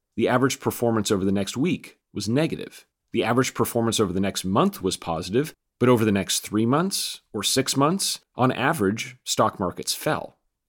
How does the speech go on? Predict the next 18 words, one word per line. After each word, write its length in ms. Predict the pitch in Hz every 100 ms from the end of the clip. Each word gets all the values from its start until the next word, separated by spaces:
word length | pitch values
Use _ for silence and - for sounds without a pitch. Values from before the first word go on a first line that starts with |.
| _
Does 100 | -
that 160 | 147 233
mean 140 | 240
emergency 520 | 196 156 147 147 - 127
cuts 520 | - 123 120 - -
either 240 | 123 117
today 560 | 107 101 101 104 107 104
or 180 | 95 92
through 240 | - 117
history 480 | 92 117 - 113 101
are 140 | 98
some 240 | 95 135 123
sort 200 | 123 107
of 120 | 92
mistake 720 | 98 - - 175 80 - -
by 100 | 90
the 80 | 76
Fed? 380 | - - -